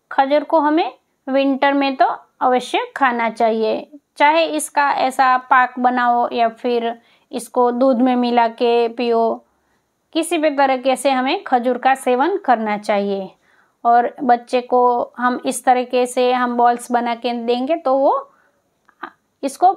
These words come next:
बहुत पसंद भी आएगा और खा भी लेंगे। वैसे वो खजूर नहीं खाएगा। यहाँ हमारा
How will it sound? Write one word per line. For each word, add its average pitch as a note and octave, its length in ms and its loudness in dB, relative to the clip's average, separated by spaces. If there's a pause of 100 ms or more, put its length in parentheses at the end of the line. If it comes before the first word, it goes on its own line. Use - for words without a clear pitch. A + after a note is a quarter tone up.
(120)
बहुत D4 440 2
पसंद D4 360 2
भी C4 120 2
आएगा B3 380 2
और F4 160 4
खा C#4 260 2
भी A#3+ 160 0
लेंगे। A3 480 0 (120)
वैसे A#3+ 360 0
वो C4 160 4 (200)
खजूर C#4 360 0 (120)
नहीं B3+ 260 -2
खाएगा। G3+ 560 -4 (1300)
यहाँ C#4 240 2
हमारा B3+ 520 2